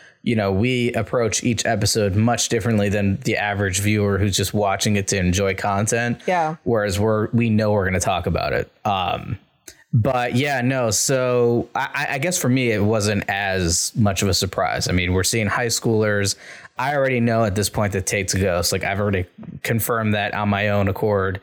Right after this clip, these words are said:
Speaker 2: Mm-hmm.
Speaker 1: Seeing, you know, some high schoolers with their faces blown off,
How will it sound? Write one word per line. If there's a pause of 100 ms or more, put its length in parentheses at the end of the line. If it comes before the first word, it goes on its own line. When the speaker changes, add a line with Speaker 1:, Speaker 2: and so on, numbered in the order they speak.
(240)
Speaker 2:
Mm-hmm.
Speaker 1:
Seeing,
you
know,
some
high
schoolers
with
their
faces
blown
off,